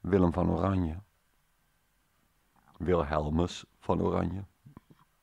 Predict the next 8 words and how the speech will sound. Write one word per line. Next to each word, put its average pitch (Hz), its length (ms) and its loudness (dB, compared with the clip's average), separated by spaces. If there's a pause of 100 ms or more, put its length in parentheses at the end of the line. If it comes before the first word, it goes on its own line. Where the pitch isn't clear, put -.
(4000)
Maar 101 240 6
dat 98 120 6
is 107 200 4
hij 104 100 6
al 85 80 8
lang 123 200 4
niet 92 160 4
meer. 78 280 -4